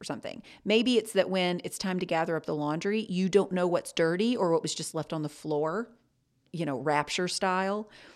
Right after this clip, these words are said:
Maybe what matters is that you feel seen by your husband, that you like things to be clean, and you're tolerating his dirtiness with no recognition for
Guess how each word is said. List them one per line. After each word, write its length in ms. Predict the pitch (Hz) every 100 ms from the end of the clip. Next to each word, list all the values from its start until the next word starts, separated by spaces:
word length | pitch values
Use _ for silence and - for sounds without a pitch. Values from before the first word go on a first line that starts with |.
| - _
Maybe 380 | - 220 254 311
what 160 | 294 208
matters 680 | 175 156 147 160 233 269
is 200 | - 196
that 120 | 196 214
you 120 | 233
feel 260 | - 262
seen 380 | 247 - 240 240
by 140 | 240 240
your 140 | 247
husband, 560 | - 254 269 - 151 160
that 120 | -
you 280 | 208 226 220 - - _
like 260 | 190 220 247
things 220 | 262 247
to 80 | -
be 120 | 254
clean, 560 | 240 262 269 277 202 160
and 220 | - 202
you're 180 | 220 285
tolerating 640 | 277 - 226 214 202 196
his 180 | 202 185
dirtiness 580 | 202 240 214 160 170 -
with 160 | 190 202
no 200 | 202 202
recognition 760 | 196 196 185 226 - - 127 -
for 340 | - 165 151